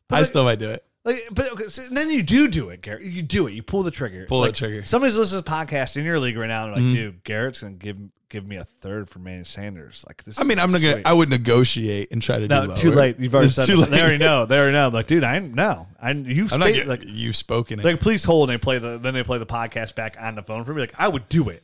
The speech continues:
Speaker 1: I would give up a third.
Speaker 2: <laughs>
Speaker 1: It's, it's, it's like, do, like, how more comfortable, like, do you feel now about your ro-, like, does that really be, like, "Oh, I feel
Speaker 2: I,
Speaker 1: really good about
Speaker 2: I,
Speaker 1: it"?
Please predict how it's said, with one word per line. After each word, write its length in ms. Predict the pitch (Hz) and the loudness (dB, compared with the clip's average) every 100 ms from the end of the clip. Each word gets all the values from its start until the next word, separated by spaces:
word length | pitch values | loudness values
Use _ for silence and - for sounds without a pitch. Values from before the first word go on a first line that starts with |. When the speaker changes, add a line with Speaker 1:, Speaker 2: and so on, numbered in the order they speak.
| - | -8
Speaker 1:
I 80 | 185 | -6
would 240 | 147 110 - | -6 -8 0
give 200 | 165 131 | 0 0
up 120 | - | -6
a 40 | |
third. 420 | - 127 107 95 - | -8 -4 -4 -8 -14
Speaker 2:
<laughs> 40 | - - - 466 _ - _ | -14 -12 -8 -8 _ -20 _
Speaker 1:
It's, 260 | 165 143 170 | -8 -8 -10
it's, 340 | 180 165 143 | -12 -12 -14
it's 340 | 180 165 180 190 | -16 -14 -12 -8
like, 140 | 165 180 - 160 | -8 -10 -20 -8
do, 240 | 170 185 - _ _ - | -2 -2 -2 _ _ -6
like, 120 | 180 | -4
how 160 | 202 294 | -2 0
more 220 | 294 254 | 0 -2
comfortable, 500 | 208 233 190 190 170 | -4 -6 -4 -4 0
like, 200 | 151 - | -2 -2
do 80 | 165 | -6
you 120 | 156 | -6
feel 380 | - 185 185 127 | -6 -2 0 0
now 260 | 123 123 | -2 -2
about 160 | 123 131 | -4 -4
your 120 | 123 | -4
ro-, 160 | 123 131 | -6 -4
like, 200 | 127 110 | -6 -4
does 200 | 139 135 | -8 -4
that 180 | 185 131 | -4 -2
really 220 | 139 147 | -4 -4
be, 120 | 135 | -6
like, 260 | 147 107 123 | -10 -12 -4
"Oh, 100 | 131 | -4
I 100 | 104 | -2
feel 180 | 151 113 | -2 -2
Speaker 2:
I, 40 | |
Speaker 1:
really 160 | 117 110 | -6 -6
good 120 | 123 | -4
about 220 | 151 180 | 0 0
Speaker 2:
I, 40 | |
Speaker 1:
it"? 80 | 185 | -2